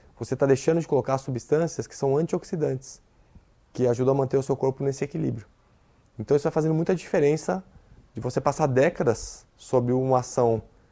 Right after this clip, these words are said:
de um estilo de vida que é mais agressivo ou do estilo de vida que é menos agressivo. Então essa, esse processo de inflamação, um dos fatores que faz muito isso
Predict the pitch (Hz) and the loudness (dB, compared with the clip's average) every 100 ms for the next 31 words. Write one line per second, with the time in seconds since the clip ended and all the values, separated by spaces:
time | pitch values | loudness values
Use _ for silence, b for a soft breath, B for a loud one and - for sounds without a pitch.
0 | b b - 120 - 151 147 135 120 123 | b b -6 -6 -2 0 2 0 0 0
1 | 110 - 113 110 113 110 113 - 120 143 | 0 0 0 2 2 0 0 -2 -4 -4
2 | 175 202 b b - 127 135 135 139 131 | -4 -8 b b -2 0 0 -4 -6 -4
3 | 127 131 139 135 139 147 170 - 95 - | -4 -4 -4 -4 -4 -6 -8 -10 -12 -14
4 | _ _ b b b b b b b - | _ _ b b b b b b b 2
5 | 147 202 220 175 160 - 151 180 185 - | 2 4 2 2 0 0 2 2 2 0
6 | 135 117 - 147 175 180 156 139 135 - | 0 0 0 0 0 -2 -2 -2 -4 -4
7 | - 139 123 143 196 196 131 147 202 - | -2 -2 0 -2 -2 -2 -2 -2 -4 -6
8 | 107 | -8